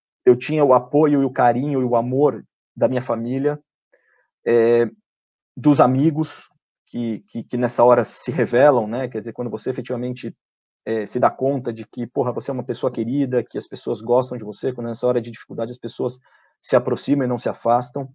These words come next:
Ah, então, enfim, eu tinha todo o contexto jogando a favor, né? É, eu tive acesso aos melhores medicamentos, então não tinha como essa história dar errada, né? É, não tinha como o final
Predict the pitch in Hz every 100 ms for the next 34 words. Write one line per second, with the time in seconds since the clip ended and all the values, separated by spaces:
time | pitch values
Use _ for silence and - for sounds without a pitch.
0 | _ _ _ _ _ _ _ - 135 135
1 | 135 156 151 202 196 202 143 131 143 139
2 | 190 175 - _ _ 208 240 202 208 175
3 | - - 180 180 - 147 143 139 139 127
4 | 127 107 82 _ _ _ _ _ _ -
5 | 113 127 127 _ _ _ _ - 123 123
6 | 123 120 - _ _ - 127 143 139 120
7 | 147 135 120 117 120 135 123 110 - 107
8 | 110 127 147 - - - _ _ _ _
9 | _ _ - 131 131 190 190 190 _ _
10 | 156 196 190 214 214 190 180 180 170 165
11 | _ _ 131 131 131 139 135 131 123 95
12 | 87 90 _ _ _ - 110 127 _ _
13 | _ - 113 113 - 117 131 127 170 170
14 | 160 - 147 147 151